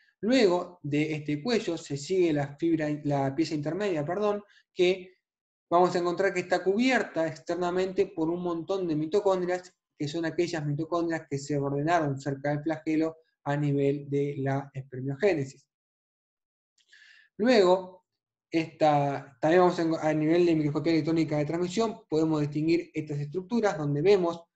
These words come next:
aquí el núcleo que se está condensando de la cabeza del espermatozoide, la pieza de conexión que une al flagelo con este núcleo que, eh, la, de la cabeza, el centriolo proximal, que es el que va a mediar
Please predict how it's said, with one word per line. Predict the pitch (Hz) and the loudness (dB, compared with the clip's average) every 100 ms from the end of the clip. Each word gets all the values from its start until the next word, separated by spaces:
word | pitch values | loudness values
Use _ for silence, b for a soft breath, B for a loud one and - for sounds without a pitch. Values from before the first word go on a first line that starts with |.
| _ - | _ -12
aquí | 135 165 160 147 | -4 0 0 0
el | 139 156 | -2 2
núcleo | 208 220 220 156 151 147 | 4 2 4 4 4 0
que | 143 | -10
se | |
está | - 143 | -6 -6
condensando | 147 139 139 139 180 175 151 139 131 _ _ | -2 -2 -2 -2 0 0 2 -2 -4 _ _
de | 135 139 139 143 b b b _ | -2 0 0 -4 b b b _
la | 131 127 | -4 2
cabeza | 135 147 147 | 2 2 2
del | 135 | -2
espermatozoide, | 139 143 170 214 202 175 170 - _ - | 0 -2 -2 4 4 4 0 -12 _ 0
la | 139 135 | 2 2
pieza | 196 214 208 151 | 2 2 4 2
de | 143 | 2
conexión | 147 147 147 214 208 160 | 2 0 0 2 2 2
que | - 143 | 0 4
une | 185 185 160 160 | 4 4 2 0
al | 139 135 | -4 -4
flagelo | 135 135 - 190 151 135 - | -2 -4 0 0 2 -2 -6
con | 147 147 139 135 | -2 0 0 -4
este | 139 135 139 | -10 -8 -4
núcleo | 143 139 139 131 | -2 0 -2 -2
que, | 123 _ _ | -4 _ _
eh, | 127 123 | -12 -8
la, | 123 | -8
de | 127 131 | -6 -6
la | 135 | 0
cabeza, | 180 202 180 165 B B - | 2 2 0 -6 B B 0
el | 143 135 | 0 2
centriolo | 147 147 147 220 190 - | 2 0 2 2 2 0
proximal, | 151 - 185 220 196 - _ _ - | -4 -2 2 2 2 -4 _ _ -6
que | 147 | -2
es | 143 | -2
el | 147 139 | -2 -2
que | 139 | -2
va | 151 | 0
a | 151 | 0
mediar | 143 151 196 202 180 | -2 2 4 4 2